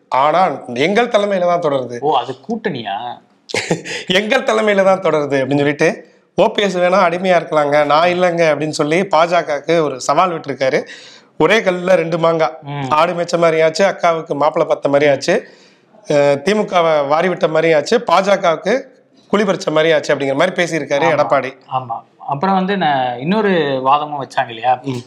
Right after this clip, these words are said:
Speaker 2: "எழுதாத பேனாவுக்கு எதுக்கு சிலை?"
Speaker 1: சிலை,
Speaker 2: அப்படின்னு.
Speaker 1: ம்.
Speaker 2: சிலை வச்சா வந்து அது ஒரு அடையாள நிமித்தமா வைக்கிறதுங்க, அதை வச்சு எழுதலாம் முடியாது அப்படிங்கிற மாதிரி தான். நிறைய தலைவர்களுக்கு சிலை வைக்கிறாங்க, அவங்க என்ன உயிரோடு இருக்காங்களான்னு கேட்க முடியுமா? அந்த
Speaker 1: ம்.
Speaker 2: மாதிரி தான் இதுவும்.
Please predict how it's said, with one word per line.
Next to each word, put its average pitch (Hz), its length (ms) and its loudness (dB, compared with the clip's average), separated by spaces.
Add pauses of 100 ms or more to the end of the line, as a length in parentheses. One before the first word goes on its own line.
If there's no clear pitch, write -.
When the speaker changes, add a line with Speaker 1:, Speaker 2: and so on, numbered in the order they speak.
Speaker 2:
"எழுதாத 202 400 2
பேனாவுக்கு 165 400 -2
எதுக்கு 143 340 -6
சிலை?" 127 260 -4
Speaker 1:
சிலை, 131 280 0
Speaker 2:
அப்படின்னு. 131 320 -4
Speaker 1:
ம். - 60 -12
Speaker 2:
சிலை 214 320 -2
வச்சா 247 340 0
வந்து 220 220 0
அது 190 140 0
ஒரு 139 120 0
அடையாள 226 400 2
நிமித்தமா 202 340 0 (200)
வைக்கிறதுங்க, 151 400 -4
அதை 170 280 0
வச்சு 208 220 -6
எழுதலாம் 220 440 0
முடியாது 180 360 -2
அப்படிங்கிற 156 280 -8
மாதிரி 143 140 -4
தான். 147 160 0 (220)
நிறைய 160 260 0
தலைவர்களுக்கு 208 440 -2
சிலை 190 260 -2
வைக்கிறாங்க, 165 260 -2
அவங்க 156 180 0
என்ன 160 140 -6
உயிரோடு 160 320 0
இருக்காங்களான்னு 147 300 -6
கேட்க 143 220 -6
முடியுமா? 131 380 -4
அந்த 135 200 -4
Speaker 1:
ம். - 20 0
Speaker 2:
மாதிரி 220 220 0
தான் 233 120 2
இதுவும். 180 260 -6